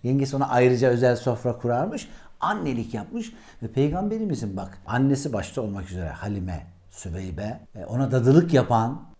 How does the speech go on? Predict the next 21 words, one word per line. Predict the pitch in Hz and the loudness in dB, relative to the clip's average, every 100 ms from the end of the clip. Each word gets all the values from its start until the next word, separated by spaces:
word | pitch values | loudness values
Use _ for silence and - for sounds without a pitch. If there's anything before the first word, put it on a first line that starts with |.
| - | -2
Ümmü | 117 113 | 2 2
Eymen | 113 117 107 107 131 - - | 2 2 0 0 -2 -6 -8
ve | 101 147 | 0 2
yengesi | 143 139 165 160 - | 6 4 4 0 -4
Fatıma'ya | - 117 127 127 110 131 - | -4 -4 -2 -4 -2 -4 -6
anneciğim | 117 135 151 127 110 104 107 95 | -4 -2 -2 -2 -4 -6 -6 -4
diye | 92 | -6
hitap | 87 87 87 78 | -6 -8 -10 -10
ettiğini | 80 - 80 71 | -14 -14 -12 -12
görüyoruz. | 64 58 58 - - - | -14 -14 -16 -18 -20 -14
Bu | 101 | -10
nezakete | 95 95 87 82 78 - | -8 -8 -8 -12 -14 -16
bak. | - - | -18 -16
Anneciğim | 98 101 80 71 - 57 55 | -12 -10 -10 -14 -16 -16 -16
diye | - | -16
hitap | 71 104 120 | -12 -8 -6
ettiğini | 120 - 139 | -8 -4 -2
görüyoruz. | 135 135 139 151 - | 0 2 0 -2 -8
Yüreğimi | 98 113 120 135 | -4 -2 0 -2
parçalayan | 196 139 - 95 95 95 85 | -6 -10 -8 -8 -6 -6 -8
bir | 85 - - | -10 -12 -18